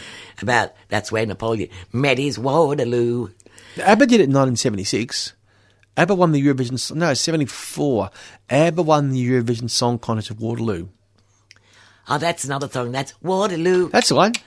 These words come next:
Speaker 1: Waterloo. Just
Speaker 2: That's the
Speaker 1: another,
Speaker 2: one.
Speaker 1: no, the one I'm thinking of is well before. There's twenty years before that. And it's
Speaker 2: Okay.
Speaker 1: a song about Napoleon, sung by the man who sang the song about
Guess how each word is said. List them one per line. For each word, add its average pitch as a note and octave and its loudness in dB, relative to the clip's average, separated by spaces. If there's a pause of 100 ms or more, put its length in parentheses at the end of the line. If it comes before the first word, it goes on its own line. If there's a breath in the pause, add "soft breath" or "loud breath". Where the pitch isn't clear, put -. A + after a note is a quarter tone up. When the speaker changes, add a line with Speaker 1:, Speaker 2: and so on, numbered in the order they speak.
(140 loud breath)
Speaker 1:
Waterloo. F3 -2
Just - -14
Speaker 2:
That's D3 -2
the D3 -6
Speaker 1:
another, C3 -2 (240 loud breath)
Speaker 2:
one. - -8
Speaker 1:
no, C3 0
the A#2+ -4
one A#2+ -2
I'm A#2+ -6
thinking G#2 -8
of G#2+ -4
is G#2 -8
well G#2+ -4
before. F#2 -8
There's G2 -6
twenty A2+ -8
years G2 -6
before F#2+ -6
that. - -8 (500 loud breath)
And E3+ -2
it's G2+ 0
Speaker 2:
Okay. G2 -2
Speaker 1:
a G2+ -4
song A2+ -4
about A2 -6
Napoleon, G#2 -4
sung D#3+ -2
by C#3 0
the A#2+ -2
man A#2+ -2
who A2 -4
sang B2 -4
the A2+ -6
song A2 -2 (1080 loud breath)
about A#2 2